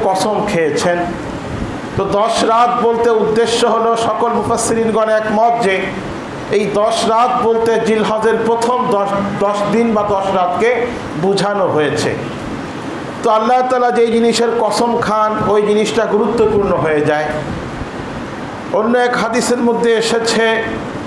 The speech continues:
আন ইবনে আব্বাস রাদিয়াল্লাহু তাআলা আনহু قال, قال رسول الله صلى الله عليه وسلم, "মা মিন আইয়ামিল আমালিস সালিহি ফিহা আহাব্বু ইলাল্লাহি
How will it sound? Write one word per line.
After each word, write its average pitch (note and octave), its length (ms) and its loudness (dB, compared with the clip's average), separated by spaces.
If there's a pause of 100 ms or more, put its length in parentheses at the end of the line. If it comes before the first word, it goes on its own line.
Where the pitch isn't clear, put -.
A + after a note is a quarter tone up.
(180)
আন G#3+ 240 2
ইবনে A3 260 0
আব্বাস A3+ 520 2 (120)
রাদিয়াল্লাহু G#3+ 760 2
তাআলা G3+ 280 2
আনহু G3 420 2
قال, G3+ 280 2 (760)
قال A3+ 200 2 (160)
رسول A3+ 360 0
الله A3 420 2
صلى G#3+ 280 2
الله G#3 320 2 (100)
عليه G3+ 300 2
وسلم, G#3+ 600 2 (600)
"মা A3+ 420 2
মিন A3+ 180 2
আইয়ামিল G#3+ 640 2
আমালিস G#3 560 0
সালিহি G#3+ 420 2
ফিহা G#3 380 0
আহাব্বু A3 540 0
ইলাল্লাহি G#3 800 0